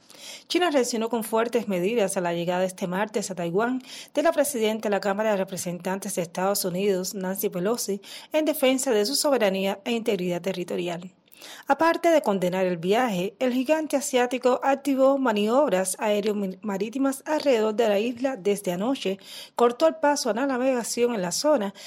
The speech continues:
y presentó una protesta ante el embajador estadounidense aquí.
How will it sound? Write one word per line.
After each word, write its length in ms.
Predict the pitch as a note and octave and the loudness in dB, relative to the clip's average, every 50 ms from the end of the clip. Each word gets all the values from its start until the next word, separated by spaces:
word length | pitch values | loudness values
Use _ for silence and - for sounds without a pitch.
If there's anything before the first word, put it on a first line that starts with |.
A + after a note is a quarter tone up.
| - - - | -20 -4 -4
y 100 | E4+ E4 | -2 0
presentó 420 | E4+ E4+ - D4+ D4 C#4 D4 C#4 | 2 2 2 2 0 2 2 2
una 160 | C4+ C4+ C4+ | 2 2 0
protesta 500 | - G#3+ G3+ G#3+ A3+ A#3+ A#3+ - - C#4 - | -2 -4 -2 0 0 0 0 -2 -4 -4 0
ante 300 | C4 C#4 C#4+ C#4+ - D4 | 0 0 0 2 2 2
el 60 | B3+ | 2
embajador 640 | A#3 G#3+ G3 F#3+ F#3 F#3 G3 F#3+ F#3+ G3 G3 G3 - | 2 2 0 -2 0 0 0 2 2 0 0 -2 -4
estadounidense 800 | - A#3 G#3+ - A3 F#3+ F#3 F#3 F#3 F3+ F3+ F3 F3 E3 - F#3 | -4 -4 -2 0 0 0 0 0 0 -2 -2 -2 -4 -4 -4 -4
aquí. 320 | F3+ F3+ - D#3+ D#3+ - | -6 -6 -8 -12 -12 -14